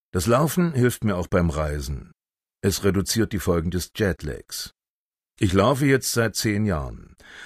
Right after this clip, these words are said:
Am Wochenende trainiere ich vier bis fünf Stunden.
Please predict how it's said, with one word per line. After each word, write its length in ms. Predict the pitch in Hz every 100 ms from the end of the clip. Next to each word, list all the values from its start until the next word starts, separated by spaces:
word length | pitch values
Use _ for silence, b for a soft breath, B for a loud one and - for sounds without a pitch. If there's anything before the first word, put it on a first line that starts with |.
| B
Am 220 | 87 87
Wochenende 600 | 107 117 101 104 123 123
trainiere 520 | - 92 87 95 90
ich 260 | 104 90 -
vier 420 | - 113 120 127
bis 260 | 120 101 -
fünf 360 | - 95 -
Stunden. 560 | - - 80 62 65